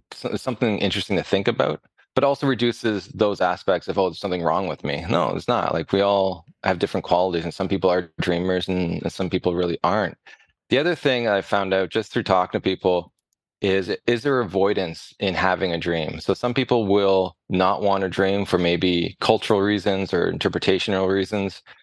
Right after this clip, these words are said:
like, so the reincarnation thing, they may not, not want one because it's a negative thing. Other people, it would make the,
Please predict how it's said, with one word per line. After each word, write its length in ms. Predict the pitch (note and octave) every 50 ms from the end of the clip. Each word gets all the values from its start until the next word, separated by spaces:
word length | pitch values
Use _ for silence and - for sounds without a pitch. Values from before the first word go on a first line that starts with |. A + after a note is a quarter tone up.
| _ _ _ _ _ _ _ _ _ _ _ -
like, 680 | - - G2 F#2+ F#2 F2+ F2 - _ - - - - - -
so 240 | F2 - G#2 F2+ E2
the 140 | D2+ E2+
reincarnation 600 | D#2+ F#2 F#2 F2 - E2+ E2+ E2 E2 E2 - G#2+
thing, 220 | F2+ - G#2+ G2 G2
they 80 | F2
may 100 | E2+ F2
not, 220 | F2 E2+ E2 - -
not 180 | F2+ E2 -
want 280 | - E2+ E2+ E2 D#2+ -
one 240 | G#2 G2 G2 G2 F#2+
because 200 | F#2 - F2+ E2+
it's 120 | D#2+ -
a 40 | E2
negative 340 | E2+ E2 E2+ F2+ F#2+ F#2+ -
thing. 360 | - A2 G#2+ G#2+ A#2 A#2 A#2+ - _
Other 180 | G#2+ G2+ A#2
people, 500 | - - B2+ - - A2+ A2 G#2+ G#2 G2+ -
it 60 | G#2
would 120 | G2 F#2+ G2+
make 220 | G2 G2 F#2 -
the, 220 | - F#2 F2 E2